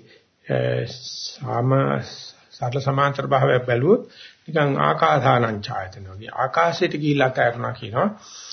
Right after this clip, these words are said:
අර දැකිය දැනින දේවල් අමතක වෙලා, අමතක කෙරිලා, අදාළ නැති වෙලා ආකාශයට ගියාට පස්සේ ඔන්න වරින් වර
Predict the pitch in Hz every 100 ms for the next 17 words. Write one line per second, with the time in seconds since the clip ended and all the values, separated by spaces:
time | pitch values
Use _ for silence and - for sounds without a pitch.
0 | - - 135 127 131 131 127 - 143 127
1 | 123 127 127 127 123 123 120 117 107 117
2 | 120 131 147 151 160 110 - - - _
3 | 123 123 - - 110 - 143 165 113 107
4 | 143 - - 123 127 120 110 113 165 165
5 | 113 131 - - - _ _ _ 143 147
6 | 151 147 147 135 135 127 127 127 - 170
7 | 147 160 139 120 135 151 156 151 147